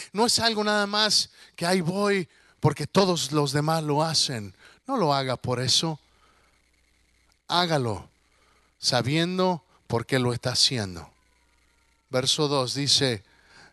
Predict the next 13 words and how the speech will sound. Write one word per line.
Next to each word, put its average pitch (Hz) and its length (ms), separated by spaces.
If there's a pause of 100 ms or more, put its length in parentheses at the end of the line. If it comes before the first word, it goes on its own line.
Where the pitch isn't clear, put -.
"No 139 140
os 160 160
conforméis 143 1120 (360)
a 123 120
este 131 280
siglo, 101 600 (840)
sino 139 300
transformaos 147 920
por 127 240
medio 165 540
de 170 100
la 151 140
renovación 127 920